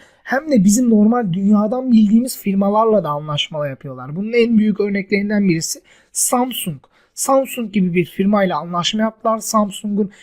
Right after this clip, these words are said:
işte oyununa karak-, oyuna karakterini eklediler. Ne bileyim haritasını eklediler derken, e, bunlar çok büyük adımlar aslında. Ve dönüp baktığınızda, e, aynı şekilde gördüğünüz gibi burada koskocaman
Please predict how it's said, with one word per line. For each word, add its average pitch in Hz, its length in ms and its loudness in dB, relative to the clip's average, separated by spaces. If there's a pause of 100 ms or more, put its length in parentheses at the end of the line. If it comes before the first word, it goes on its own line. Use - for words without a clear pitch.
(120)
işte - 220 0
oyununa 214 500 2
karak-, 185 380 0 (120)
oyuna 208 300 4
karakterini 180 640 0
eklediler. 214 560 -2 (340)
Ne 190 60 2
bileyim 208 180 6
haritasını 202 580 4
eklediler 226 580 0 (380)
derken, 254 500 -2 (100)
e, 196 220 4
bunlar 247 300 0
çok - 360 -4
büyük 185 200 2
adımlar 147 380 -8
aslında. 165 480 -4 (400)
Ve 233 180 2
dönüp 220 320 4
baktığınızda, 202 760 -2 (360)
e, 196 240 4 (100)
aynı 240 240 0
şekilde 214 480 2
gördüğünüz 214 400 2
gibi 190 140 2
burada 202 160 2
koskocaman 214 800 -2